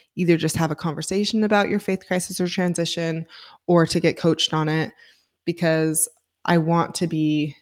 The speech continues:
there for this community. And that is something that you can count on.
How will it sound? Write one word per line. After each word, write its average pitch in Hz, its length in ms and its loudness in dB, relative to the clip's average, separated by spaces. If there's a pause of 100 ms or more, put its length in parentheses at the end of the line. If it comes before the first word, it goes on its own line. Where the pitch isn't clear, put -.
(120)
there 127 300 0 (320)
for 147 160 0
this 143 160 2
community. 151 560 2 (200)
And 156 680 2 (100)
that 160 300 4
is 156 120 2
something 156 300 -2
that - 140 -8
you - 80 -8
can - 160 -8
count - 240 -6
on. 175 180 -4